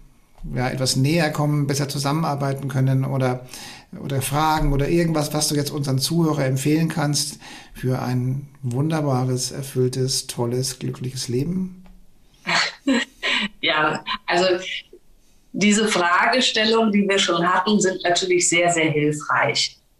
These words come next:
Speaker 2: Ja, und um überhaupt einen weiteren Zugang dazu zu bekommen, ähm, ist es auch hilfreich, sich im Alltag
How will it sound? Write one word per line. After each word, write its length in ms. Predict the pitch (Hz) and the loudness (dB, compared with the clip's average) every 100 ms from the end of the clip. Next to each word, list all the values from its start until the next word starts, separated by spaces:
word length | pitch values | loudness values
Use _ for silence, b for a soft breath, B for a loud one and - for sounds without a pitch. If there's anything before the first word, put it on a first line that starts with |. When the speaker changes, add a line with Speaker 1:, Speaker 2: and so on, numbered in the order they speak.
| _ _ | _ _
Speaker 2:
Ja, 240 | - 175 - B B B - | -2 0 0 B B B -6
und 640 | - 190 185 170 - - - - - | 0 2 2 0 0 -2 -6 -8 0
um 220 | 208 208 | 4 4
überhaupt 920 | 220 190 - 214 233 - - - - - - - | 4 4 4 4 2 0 0 -2 -4 -6 -10 -4
einen 440 | 185 190 190 175 | 0 2 0 0
weiteren 500 | 175 202 220 202 196 | 0 2 2 2 2
Zugang 520 | - 240 233 226 208 - | 0 0 2 2 0 0
dazu 380 | 180 180 202 196 | -2 0 0 2
zu 180 | 185 175 | 2 2
bekommen, 680 | 175 175 185 214 226 226 B B B - - - - | 0 2 2 4 4 2 B B B -18 -12 -8 -2
ähm, 360 | 190 185 180 - | 0 2 0 -2
ist 180 | - 220 | 0 2
es 120 | 240 | 2
auch 240 | 175 196 202 | 2 2 4
hilfreich, 560 | 220 269 269 220 214 | 2 2 2 2 2
sich 260 | 208 202 - | 4 2 0
im 80 | - - | -2 0
Alltag 760 | 175 185 170 - 180 175 220 | 2 2 2 2 2 2 2